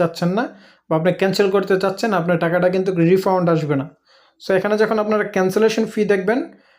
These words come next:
সেক্ষেত্রে আপনারা যখন এই টিকিটটি কিনবেন, কেনার পরে যখন ক্যান্সেল করে দিবেন, একশো পঞ্চাশ রিয়াল কেটে বাকি টাকাটা আপনার রিফান্ড করবে। প্রিয় বন্ধুরা, এটা অবশ্যই make sure থাকবেন। So,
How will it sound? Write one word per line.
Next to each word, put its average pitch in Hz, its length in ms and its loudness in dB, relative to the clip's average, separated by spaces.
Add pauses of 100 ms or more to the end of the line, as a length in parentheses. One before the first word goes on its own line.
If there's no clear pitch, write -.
(140)
সেক্ষেত্রে 220 540 0 (560)
আপনারা 202 260 0
যখন 214 200 2
এই 214 160 4
টিকিটটি 214 300 0 (120)
কিনবেন, 226 320 2 (120)
কেনার 196 240 2
পরে 196 140 2
যখন 202 220 0 (120)
ক্যান্সেল 208 360 0
করে 214 200 4
দিবেন, 226 180 6 (180)
একশো 190 280 -2
পঞ্চাশ 196 300 0 (120)
রিয়াল 208 200 2
কেটে 190 220 2 (120)
বাকি 175 200 0
টাকাটা 190 300 0
আপনার 170 280 2
রিফান্ড 156 280 0
করবে। 135 240 -4 (440)
প্রিয় 170 160 2
বন্ধুরা, 185 300 4 (180)
এটা 175 120 0 (100)
অবশ্যই 185 400 0
make 175 200 2
sure 170 240 0
থাকবেন। 139 220 -4 (520)
So, - 60 -6